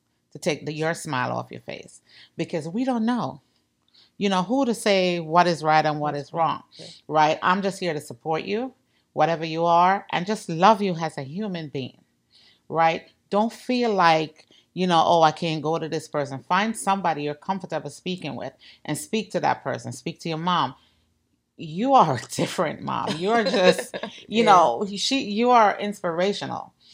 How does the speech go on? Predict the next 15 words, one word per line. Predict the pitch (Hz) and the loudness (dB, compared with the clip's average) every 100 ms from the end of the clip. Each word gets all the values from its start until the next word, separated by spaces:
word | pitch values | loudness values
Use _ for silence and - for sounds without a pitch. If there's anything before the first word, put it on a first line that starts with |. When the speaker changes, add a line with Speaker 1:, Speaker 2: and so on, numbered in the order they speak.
| - - | -20 -16
Speaker 2:
Thank | - 170 | -16 -4
you. | |
Speaker 1:
And | 180 220 214 | 2 4 4
I | 208 | 2
spoke | 202 - 240 233 | -2 0 0 0
to | 196 | -10
you | |
and | 190 185 | -6 -4
you | 185 | -2
were | 180 | 0
like, | 165 151 | 0 -2
"Claudette, | - 196 170 | -2 0 -2
mental | 156 165 196 208 202 | -6 -6 -6 -4 -6
health | 165 180 175 156 | -2 -2 -2 -4
is, | 131 131 - | -10 -10 -16